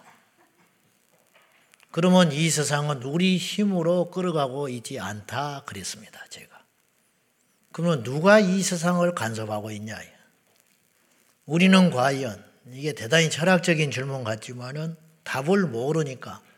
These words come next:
생각을 잘 안 하려고 하는 것뿐이지, 우리가 생각해 볼 필요가 있는 것인데,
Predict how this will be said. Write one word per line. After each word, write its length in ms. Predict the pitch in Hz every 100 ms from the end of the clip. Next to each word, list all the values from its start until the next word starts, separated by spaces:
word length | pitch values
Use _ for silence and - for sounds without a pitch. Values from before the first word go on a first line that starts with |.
| _ _ _ _ _ _ _ _
생각을 480 | - 175 190 175 156
잘 180 | 135 131
안 220 | 95 110
하려고 340 | 143 165 147
하는 200 | 120 135
것뿐이지, 680 | 117 107 117 95 - 127 180 _ _ _ _ _ _ _ _
우리가 280 | 143 156 143
생각해 380 | 170 185 175
볼 160 | 151 135
필요가 300 | - 170 135
있는 240 | 110 113
것인데, 600 | 107 87 92 87 - 113